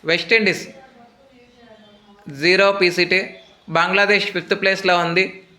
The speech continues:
సిక్స్టీన్ పాయింట్ సిక్స్ సెవెన్. So, ఫ్రెండ్స్, ఇది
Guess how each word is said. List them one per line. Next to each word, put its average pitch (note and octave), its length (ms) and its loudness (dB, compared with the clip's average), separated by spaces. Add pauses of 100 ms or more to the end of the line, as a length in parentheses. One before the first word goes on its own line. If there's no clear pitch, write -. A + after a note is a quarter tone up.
(200)
సిక్స్టీన్ F#3+ 420 -2
పాయింట్ F#3+ 280 0
సిక్స్ - 240 -4
సెవెన్. C#3+ 240 0 (1000)
So, F3+ 60 0 (100)
ఫ్రెండ్స్, G#3 320 0
ఇది G#3 140 0